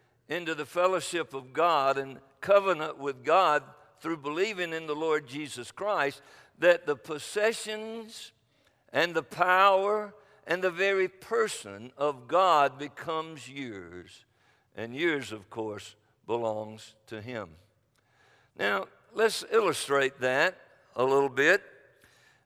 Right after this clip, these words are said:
You remember Israel's first king was King Saul. That's exactly right. And Saul actually, uh, when he became king,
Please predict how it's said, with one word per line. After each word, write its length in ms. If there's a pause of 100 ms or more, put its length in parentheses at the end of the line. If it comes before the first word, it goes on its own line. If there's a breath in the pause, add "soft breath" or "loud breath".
(120 soft breath)
You 180
remember 680 (180)
Israel's 500
first 480
king 500
was 180
King 600 (580)
Saul. 840
That's 260
exactly 580
right. 440 (880 soft breath)
And 260
Saul 460
actually, 760 (520)
uh, 200
when 240
he 80
became 540
king, 560